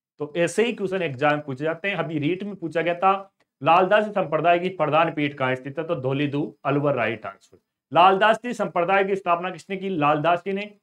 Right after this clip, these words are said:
राजस्थान का वह महान संत जो हिंदू हो, था परंतु उसने मुस्लिम संत से शिक्षा ग्रहण की, तो कौन था? लालदास। नेक्स्ट क्वेश्चन, राजस्थान के,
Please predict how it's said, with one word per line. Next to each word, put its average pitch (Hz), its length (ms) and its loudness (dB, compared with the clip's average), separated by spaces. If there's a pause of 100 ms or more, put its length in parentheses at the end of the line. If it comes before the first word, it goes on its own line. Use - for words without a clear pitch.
(360)
राजस्थान 240 560 6
का 247 120 6
वह 214 240 8
महान 208 300 6
संत 160 320 -2 (180)
जो 190 180 2
हिंदू 196 420 0
हो, 202 140 4
था - 260 4
परंतु 196 280 -2
उसने 202 240 -6
मुस्लिम 180 420 -2
संत 208 200 -6
से 190 100 -2
शिक्षा 180 300 -4
ग्रहण 151 280 -4
की, 180 100 -4
तो 175 160 -6
कौन 135 220 -6
था? 170 140 -2
लालदास। 151 380 0 (540)
नेक्स्ट 147 340 -2
क्वेश्चन, - 180 -18 (2250)
राजस्थान 220 580 4
के, 233 160 2